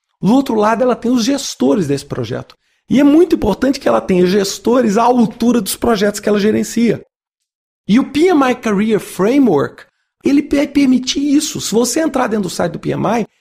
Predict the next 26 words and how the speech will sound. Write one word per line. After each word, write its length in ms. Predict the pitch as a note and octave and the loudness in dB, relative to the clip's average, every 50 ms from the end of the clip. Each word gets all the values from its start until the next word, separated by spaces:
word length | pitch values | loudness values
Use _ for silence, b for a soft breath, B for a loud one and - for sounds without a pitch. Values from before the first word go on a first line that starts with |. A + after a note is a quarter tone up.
| _ _ | _ _
é 60 | - | 0
muito 240 | F#3+ B3 E4+ E4 - | 2 2 2 2 -2
fácil 440 | - - - C4+ D4 D4+ - - G#3+ | -6 -8 -4 -4 -4 -4 -4 -6 -8
você 280 | G3 F3+ E3 - G3+ F#3+ | -8 -6 -6 -4 -4 -4
achar, 420 | E3+ - - - - G3+ G3+ - - _ _ _ _ _ | -4 -4 -6 -8 -6 -6 -6 -8 -14 _ _ _ _ _
tá 120 | - G#3+ G3+ | -6 -6 -4
dentro 360 | D#3 D#3 A#3 C#4 D#4+ C#4+ - | -2 -2 0 0 0 0 -2
dos 220 | G3 F#3 F#3+ - | -4 -4 -6 -4
recursos, 680 | - - F3+ - - A3+ C4 C#4 - - - - - - _ _ _ _ _ - | -4 -4 -6 -4 -2 0 0 0 -2 -4 -14 -14 -16 -20 _ _ _ _ _ -4
você 260 | D4+ D#4+ - - C#4+ | -2 -2 0 0 0
entra 300 | C4 C4+ D4+ C#4 - A#3 | 2 2 0 0 0 0
lá, 100 | A3+ B3 | 0 0
você 260 | C4 D4 C#4 - C4 | 0 -2 -2 -2 -4
cria 400 | B3 - - - D#4 D#4+ D#4 E4+ | -6 -6 -4 0 2 4 6 6
uma 140 | D4+ C4 A3+ | 4 4 2
conta, 500 | - - - G3+ A#3 C4+ C4 - F#3+ - - | 0 -2 -2 0 0 0 0 -2 -4 -2 -2
é 80 | F#3+ G#3+ | 0 2
lógico, 480 | A3 G#3+ G#3+ G#3 E3+ D3+ - - - _ _ _ _ _ | 2 2 2 2 2 0 -2 -8 -16 _ _ _ _ _
ele 160 | - D#3 F3 G#3+ | -2 2 4 4
não 200 | A#3+ C4+ D4 C#4+ | 4 4 2 0
pode 260 | - A3+ G#3 G#3 - | 0 -2 -2 -2 0
ser 60 | - | -2
utilizado 480 | F#3 F3 - F#3+ E3 D3+ E3+ E3 D#3+ - | -2 0 0 -2 0 0 -2 -2 -2 -2
com 120 | - D#3+ | -4 -6
fim 200 | D3+ - F3 D#3+ | -4 -4 -4 -4
comercial, 720 | D#3 - D3+ D3+ D3+ D3+ - - E3 F3 G3 C4+ D#4+ - | -4 -4 -4 -4 -4 -6 -4 -4 -2 0 0 0 -2 -6